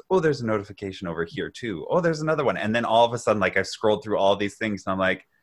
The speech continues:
"I've literally got nothing done." Like, I got the one initial thing I wanted to get done, but, like, everything else. So it's, like, finding that fine-tuned spot where you're like,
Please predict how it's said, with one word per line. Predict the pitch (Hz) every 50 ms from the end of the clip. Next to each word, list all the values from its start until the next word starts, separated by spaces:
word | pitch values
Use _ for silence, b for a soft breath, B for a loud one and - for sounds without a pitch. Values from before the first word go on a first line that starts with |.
| _ _ _ _ _ _ -
"I've | 101 107 113 104
literally | 104 101 107 113 110 - 117 107 107 95
got | 104 101 98 -
nothing | 98 92 87 85 - 92 87 87
done." | 85 78 71 - - 95
Like, | 101 - 110
I | 110
got | - 120 123 - -
the | 101
one | 92 90 107 123 131 127 120
initial | - 104 95 92 123 165 - - 139 117
thing | - 101 92 90
I | 87 85
wanted | 87 85 85 85 85 -
to | 98 82
get | 85 80 - -
done, | 82 80 78 80 80 78 80 - b b b b b -
but, | 104 104 95
like, | 95 95 92 - - 143
everything | 143 139 135 131 127 123 113 113 110 104 - 110 104 98
else. | 87 85 78 76 - -
So | - 98 98
it's, | 95 - 107
like, | 104 98 - - - _
finding | - - 98 104 107 113 110 104
that | 101 90 - -
fine-tuned | - - 92 95 98 98 92 - - 98 95 95 87 -
spot | - - 87 85 85 - - 82
where | 85
you're | 85 85 85
like, | 85 85 87 85